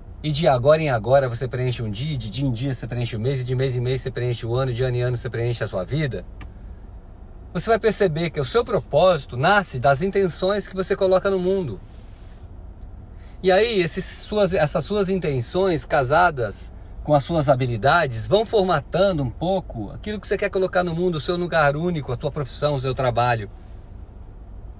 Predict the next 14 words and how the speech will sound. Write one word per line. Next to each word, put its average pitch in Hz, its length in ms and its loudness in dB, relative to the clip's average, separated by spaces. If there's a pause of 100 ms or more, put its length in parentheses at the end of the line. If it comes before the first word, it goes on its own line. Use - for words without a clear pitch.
(540)
Não 247 140 4
é 311 60 8
uma 240 160 6
coisa 170 180 2
que - 80 -10
você 151 240 0
senta 147 420 0
pra 127 140 0
pensar, 131 380 0
"Uau, 135 240 6
o - 20 -4
meu 135 140 -2
propósito 131 680 2
é." 127 280 0